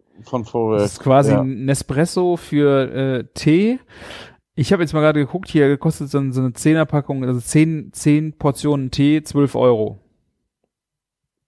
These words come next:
Speaker 1: Krass.
Speaker 2: Und wenn du dir halt überlegst, ich meine, ich finde es total schön, auch in so Teeläden zu gehen, Teeschwender oder sowas gibt's bei euch in
Speaker 1: Mhm.
Speaker 2: Köln auch, ne?
Speaker 1: Ja, klar.
Speaker 2: Finde ich, äh,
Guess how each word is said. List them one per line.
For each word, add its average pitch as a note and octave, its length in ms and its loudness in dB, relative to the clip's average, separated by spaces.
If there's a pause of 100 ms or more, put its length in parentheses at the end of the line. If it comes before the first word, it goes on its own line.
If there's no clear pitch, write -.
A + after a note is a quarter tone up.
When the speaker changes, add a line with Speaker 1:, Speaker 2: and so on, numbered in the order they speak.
(100)
Speaker 1:
Krass. - 440 -16 (400)
Speaker 2:
Und B2 180 0
wenn C3 120 4
du C#3+ 100 2
dir C3+ 160 4
halt C3 140 4
überlegst, B2+ 440 0
ich - 100 -6
meine, C#3 260 2
ich - 500 -16
finde E3 200 -2
es - 80 -8
total C#3+ 320 2
schön, D3+ 240 0
auch B2 120 -4
in B2+ 100 -2
so B2+ 100 -4
Teeläden D3+ 560 2
zu - 160 -10
gehen, B2+ 360 -4
Teeschwender C#3 680 2
oder C3+ 120 2
sowas B2+ 300 0
gibt's - 260 -12
bei D#3 140 -4
euch D#3 240 -2
in G2+ 120 -2
Speaker 1:
Mhm. B2 40 -4
Speaker 2:
Köln D#3 240 0
auch, C#3+ 200 0
ne? G3 200 0
Speaker 1:
Ja, F2+ 300 -2 (160)
klar. F2 220 -16 (220)
Speaker 2:
Finde C3+ 260 0
ich, - 180 -12
äh, - 180 -10